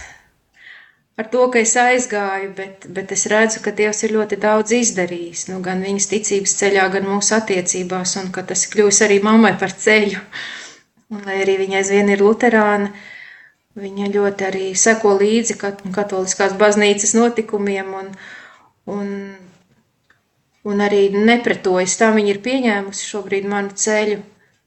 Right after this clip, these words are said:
pilnīgi, redzot, ka es tajā esmu guvusi piepildījumu, un es domāju, viņa arī savas ciešanas atdod, atdod Dievam un to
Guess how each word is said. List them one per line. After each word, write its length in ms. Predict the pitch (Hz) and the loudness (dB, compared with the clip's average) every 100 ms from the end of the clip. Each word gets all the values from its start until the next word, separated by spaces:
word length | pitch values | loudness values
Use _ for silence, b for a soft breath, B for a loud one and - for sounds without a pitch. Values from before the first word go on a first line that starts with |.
| - | -4
pilnīgi, 560 | 208 233 247 226 196 202 | 0 2 4 2 2 -2
redzot, 360 | 208 208 190 | -2 -4 -8
ka 120 | - 196 | -8 -8
es 100 | - | -4
tajā 240 | 196 196 | 0 -2
esmu 180 | 196 202 | -2 0
guvusi 340 | 202 196 196 - | 2 2 -2 -4
piepildījumu, 920 | 208 208 220 208 208 214 208 202 202 202 | -4 0 -2 0 0 0 0 -2 -4 -6
un 80 | 196 190 B B B | -8 -12 B B B
es 120 | 180 | -8
domāju, 320 | 190 190 190 196 | -6 -4 -4 -2
viņa 140 | 196 | -2
arī 80 | 196 | -2
savas 300 | 196 196 196 - | -2 -2 -2 0
ciešanas 460 | 202 202 214 196 208 | 0 0 -2 2 2
atdod, 380 | 202 202 202 - - - 220 | 2 0 0 -4 -18 -4 0
atdod 360 | 208 202 202 190 | 0 0 0 4
Dievam 400 | 208 214 214 208 | 4 4 2 0
un 80 | 202 202 | -4 -4
to 140 | 196 | -6